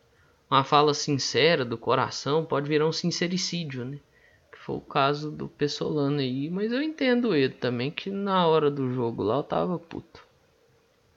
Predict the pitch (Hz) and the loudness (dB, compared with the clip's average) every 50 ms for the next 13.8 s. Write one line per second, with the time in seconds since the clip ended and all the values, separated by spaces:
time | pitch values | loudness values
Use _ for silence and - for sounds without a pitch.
0 | _ _ _ _ _ _ _ _ - 160 196 202 - 262 254 254 254 254 240 233 | _ _ _ _ _ _ _ _ 0 0 2 4 4 4 6 6 6 6 6 6
1 | 214 - 208 185 185 180 170 170 - - - 233 240 202 185 170 160 151 151 156 | 6 4 2 4 4 4 2 2 0 -2 0 0 0 0 -2 -2 -2 -4 -4 -4
2 | 156 151 147 - 135 135 - 127 123 - - 117 120 123 120 113 117 - - - | -6 -8 -6 -6 -6 -6 -6 -8 -8 -8 -8 -6 -4 -2 -2 -2 -2 -4 -10 -14
3 | _ - - - - - _ _ - - - - - 120 87 107 147 180 190 185 | _ -20 -20 -20 -20 -20 _ _ -8 -8 -6 -4 -2 0 0 2 2 2 2 0
4 | 147 135 131 127 123 123 120 117 113 98 107 110 120 151 180 185 170 151 147 143 | 0 -2 -2 0 2 2 2 2 2 0 0 0 2 2 4 2 2 0 0 0
5 | 139 131 - - 117 - 92 - - - 120 117 110 - - 113 - - 123 117 | -2 -4 -6 -10 -10 -8 -8 -8 -8 -8 -6 -6 -4 -2 -2 -2 0 0 -2 -2
6 | 117 117 113 - 127 120 113 - - - - - 131 127 123 120 120 123 123 - | -2 -4 -6 -6 -8 -8 -8 -8 -10 -12 -12 -10 -8 -8 -8 -8 -10 -14 -16 -14
7 | - 131 123 123 135 170 185 190 185 185 - _ _ _ _ _ _ _ _ _ | -12 -12 -10 -8 -4 -4 -4 -4 -4 -8 -14 _ _ _ _ _ _ _ _ _
8 | _ _ - - 110 - 123 117 - 104 101 - 107 107 107 110 117 127 160 185 | _ _ -12 -10 -4 -4 -4 -4 -4 -6 -2 0 2 2 2 2 0 -2 0 0
9 | 180 185 - - _ _ - _ _ _ - - 123 123 123 123 120 117 117 113 | -2 -2 -4 -14 _ _ -20 _ _ _ -4 2 6 6 6 6 6 4 4 2
10 | 110 107 87 80 - - - - - - - - - - - - - 120 151 175 | 2 0 -2 -2 -4 -4 -2 -2 -2 -4 -8 -12 -18 -18 -18 -10 -2 0 2 2
11 | 170 151 160 185 202 220 214 208 208 190 185 190 185 165 151 139 - 160 185 185 | 4 4 4 4 6 6 4 4 2 0 0 0 0 0 0 2 0 0 0 0
12 | 185 185 175 175 190 185 214 214 208 214 214 208 - 220 214 202 208 208 208 208 | -2 -2 -2 -2 -2 0 0 0 0 0 0 2 2 2 2 2 0 0 0 -2
13 | 190 202 202 190 - - - 190 151 117 107 107 - - - - | -2 -2 -4 -4 -6 -6 -2 0 0 0 0 -2 -6 -14 -18 -20